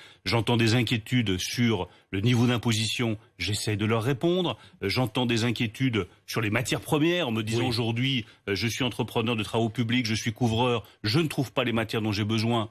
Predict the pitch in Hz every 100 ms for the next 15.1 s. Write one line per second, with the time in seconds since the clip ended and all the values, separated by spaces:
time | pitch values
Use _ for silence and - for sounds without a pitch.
0 | _ 160 135 - 117 - 143 180 180 185
1 | - - _ 107 101 143 127 143 123 110
2 | 117 107 117 107 - 113 92 101 113 139
3 | - 196 - 196 151 131 120 - 123 107
4 | 113 - 113 110 - 123 104 110 127 120
5 | 117 120 127 120 104 104 117 139 131 -
6 | - 110 - 160 147 127 117 123 - 139
7 | 131 117 131 117 101 123 175 202 - -
8 | - - - 208 196 175 160 - - 175
9 | 127 - 123 - 127 120 - - 113 123
10 | 113 139 123 107 107 104 101 95 92 90
11 | - _ - - 185 - 135 - 147 101
12 | 90 - 104 104 98 95 104 95 95 92
13 | 92 - - _ _ 180 - 143 110 80
14 | - - - 143 - 123 113 104 - 87
15 | -